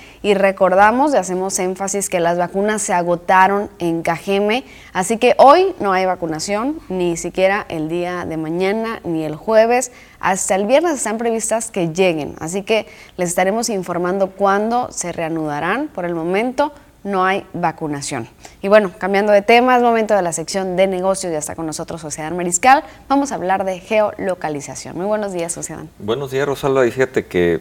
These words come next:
Speaker 2: pues, es importante ver, eh, este tema porque el pasado veintitrés de marzo, este, se publicó ya de manera oficial el que los bancos o las instituciones financieras,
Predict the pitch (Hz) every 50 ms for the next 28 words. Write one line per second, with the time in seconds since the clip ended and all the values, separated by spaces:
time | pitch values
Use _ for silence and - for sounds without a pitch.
0 | - - - 90 85 101 101 107 120 117 - 104 - - 101 92 95 - - 113
1 | 107 98 98 101 98 104 101 92 87 80 - - 90 - 104 98 - 101 101 104
2 | 107 104 - - - - - - 87 78 - - - - - - - - - -
3 | - - - 87 87 87 85 85 85 82 - - - - 101 98 101 110 110 104
4 | 98 90 90 87 87 - - - 92 92 95 107 101 101 101 101 101 - 120 113
5 | 113 - - - - - - - - - 80 80 - - - 87 87 87 87 85
6 | 85 82 76 71 - - - - - - - - - - - - - - 87 82
7 | - - - 98 90 87 87 82 - - 101 95 95 101 107 110 107 98 85 -
8 | - - - - - - - 90 92 90 90 92 95 98 98 92 87 87 85 90
9 | 98 95 - 95 - - 98 92 92 98 104 - - - - - - - - -
10 | - - - 87 90 85 78 - - 92 90 90 90 90 87 87 87 90 87 78
11 | 98 104 104 104 104 - 147 151 - - - - - 78 87 85 - 92 85 -
12 | - - - 85 - 101 98 104 107 - - 104 98 92 90 - - 104 95 92
13 | 95 95 -